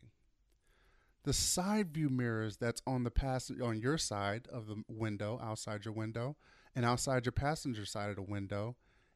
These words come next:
is maybe four inches big. But your front mi-, your front window is about, on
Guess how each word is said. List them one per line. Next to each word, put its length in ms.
is 100
maybe 320
four 240
inches 420
big. 220
But 220
your 80
front 680
mi-, 460
your 220
front 400
window 640
is 160
about, 420
on 220